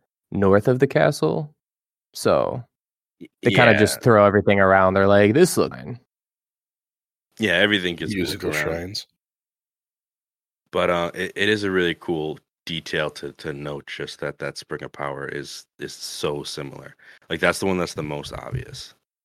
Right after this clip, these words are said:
Speaker 2: Um, when I went and, like, checked up on the other ones, I saw Mount Lanayru and I was like, "That's kinda like the spring." Like, <laughs> you know, like, it's not,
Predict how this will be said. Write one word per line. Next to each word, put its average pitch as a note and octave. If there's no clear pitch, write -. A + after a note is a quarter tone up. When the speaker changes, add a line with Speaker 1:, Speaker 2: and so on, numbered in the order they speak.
Speaker 2:
Um, D2+
when E2+
I E2
went F2+
and, D#2+
like, D2+
checked -
up -
on D#2+
the D2
other D#2
ones, E2
I D2
saw D2+
Mount D2+
Lanayru D2
and D2
I C#2+
was C#2+
like, D2+
"That's E2+
kinda F#2
like F#2
the F#2+
spring." F#2+
Like, D2+
<laughs> -
you F#2+
know, G2
like, F#2+
it's F#2
not, G2+